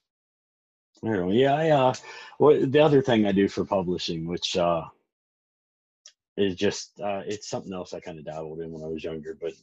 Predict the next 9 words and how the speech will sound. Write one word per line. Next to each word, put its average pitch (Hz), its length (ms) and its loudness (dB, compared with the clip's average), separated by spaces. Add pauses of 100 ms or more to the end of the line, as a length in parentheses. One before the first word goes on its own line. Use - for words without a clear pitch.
I 90 120 -2
actually, 85 320 -8
I 101 120 -4
have 98 160 -2
a 82 40 -8
Medium 87 400 -10
blog 69 420 -18
too. 78 240 -20 (600)
Um, 76 440 -6